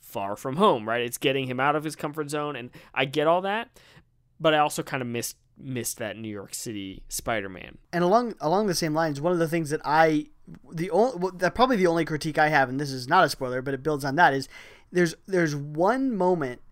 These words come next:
Speaker 2: where he kind of does the, the trademark Spider-Man, you know, snark, or he has the little comment, you know, the one-liner that Spider-Man is so well known for. And the, and then I was like,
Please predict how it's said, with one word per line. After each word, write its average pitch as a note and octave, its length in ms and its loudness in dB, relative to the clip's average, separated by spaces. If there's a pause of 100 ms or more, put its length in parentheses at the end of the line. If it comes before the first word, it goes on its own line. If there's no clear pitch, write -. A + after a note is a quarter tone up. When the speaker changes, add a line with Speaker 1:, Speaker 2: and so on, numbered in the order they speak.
Speaker 2:
where E3 160 0
he F3 180 -6
kind F3 240 0
of E3+ 140 2
does D3+ 260 0
the, D3 300 0
the D3 140 -2 (140)
trademark D#3 500 0
Spider-Man, C3+ 880 -2
you C3+ 80 -10
know, A#2+ 120 -10
snark, D3 540 0
or C3+ 60 -2
he C#3 100 -4
has C3+ 160 0
the C3+ 100 -6
little C3+ 180 -4
comment, D3 540 -2
you D3 60 -6
know, C3+ 60 -6
the C3+ 80 -4
one-liner C#3 440 -2
that D3 240 -4
Spider-Man C#3 400 0
is B2+ 120 -6
so C#3+ 240 -2
well D3 180 0
known B2+ 240 -8
for. F3 300 -2 (400)
And F3 140 0
the, D3+ 160 -2
and E3+ 120 0
then G3 120 4
I G3+ 80 8
was F3+ 120 2
like, D#3 200 -4